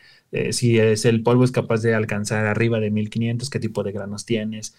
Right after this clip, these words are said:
si lo conforman silicatos, si lo conforman carbonos. Toda esta información la tienes a partir de las observaciones a diferentes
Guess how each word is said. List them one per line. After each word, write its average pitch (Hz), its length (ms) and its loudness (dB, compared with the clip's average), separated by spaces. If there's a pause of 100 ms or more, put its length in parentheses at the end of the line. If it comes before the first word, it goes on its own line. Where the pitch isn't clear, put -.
(140)
si - 120 -2
lo 110 120 2
conforman 107 560 0
silicatos, 107 680 -2
si 104 60 -6
lo 104 140 -6
conforman 104 480 -8
carbonos. 107 760 0 (300)
Toda 143 300 4
esta 143 180 4
información 123 640 2
la 120 120 -2
tienes 117 360 0
a 104 140 -2
partir 117 380 2
de 120 100 2
las 107 240 -4
observaciones 110 720 -8
a 110 40 -10
diferentes 107 720 -8